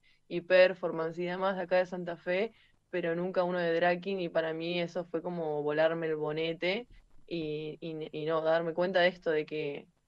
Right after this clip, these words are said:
de que, de que la masculinidad, la feminidad y demás es esto, es una forma, una expresión, digamos, y que nosotros podemos jugar con eso y que nosotros podemos,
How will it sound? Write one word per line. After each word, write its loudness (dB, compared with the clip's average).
de -6
que, -8
de -8
que -4
la -2
masculinidad, 4
la 2
feminidad 2
y 4
demás 4
es -4
esto, -2
es 0
una -2
forma, 0
una -2
expresión, -2
digamos, -2
y -10
que -2
nosotros -2
podemos 0
jugar 4
con -4
eso -4
y -4
que -6
nosotros -6
podemos, -4